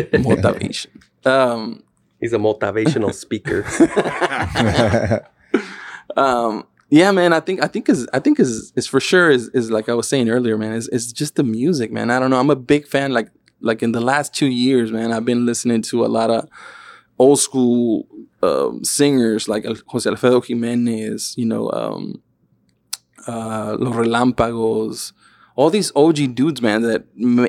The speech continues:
Speaker 2: made, well, not made, but that, that created or, or wrote songs that only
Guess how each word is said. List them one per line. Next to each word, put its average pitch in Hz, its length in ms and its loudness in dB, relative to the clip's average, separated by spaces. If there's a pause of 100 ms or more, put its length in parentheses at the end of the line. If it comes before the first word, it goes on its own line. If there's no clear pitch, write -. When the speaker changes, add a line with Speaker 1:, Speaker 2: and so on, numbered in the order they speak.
Speaker 2:
made, 127 520 2 (1200)
well, 127 220 4
not 117 280 -2
made, 117 320 -2
but 135 100 0
that, 117 260 -4
that - 300 -4
created 127 540 4
or, 113 280 2
or 117 120 2
wrote 127 600 2
songs 123 560 0
that 110 400 -6 (960)
only 160 680 4